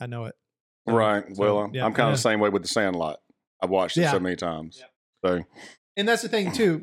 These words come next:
Speaker 1: People say, "Well, why you watch a movie you already seen before?" Well, I listen to music I've heard before because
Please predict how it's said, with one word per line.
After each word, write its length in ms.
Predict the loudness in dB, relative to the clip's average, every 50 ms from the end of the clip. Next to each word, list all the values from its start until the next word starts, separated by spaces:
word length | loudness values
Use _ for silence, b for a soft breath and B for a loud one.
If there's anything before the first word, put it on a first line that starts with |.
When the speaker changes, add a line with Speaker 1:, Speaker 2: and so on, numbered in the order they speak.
| -2 -4
Speaker 1:
People 180 | -2 -2 0
say, 140 | 0 2 2
"Well, 140 | 2 2 2
why 140 | 2 2 4
you 100 | 4 4
watch 200 | 2 2 0 0
a 40 | 0
movie 180 | 0 2 2
you 80 | 2 2
already 160 | 2 2 0
seen 220 | 0 0 -2 -2 -2
before?" 260 | -4 -4 -4 -4 -2
Well, 160 | 0 2 2
I 140 | 4 4 4
listen 260 | 2 0 -2 -2 -4
to 60 | -4 -2
music 380 | -2 -2 0 0 -2 -2 -4 -6
I've 140 | -6 -6 -4
heard 180 | -4 -4 -6
before 320 | -6 -8 -6 -4 -4 -4 -4
because 460 | -4 -8 -8 -6 -4 -4 -4 -4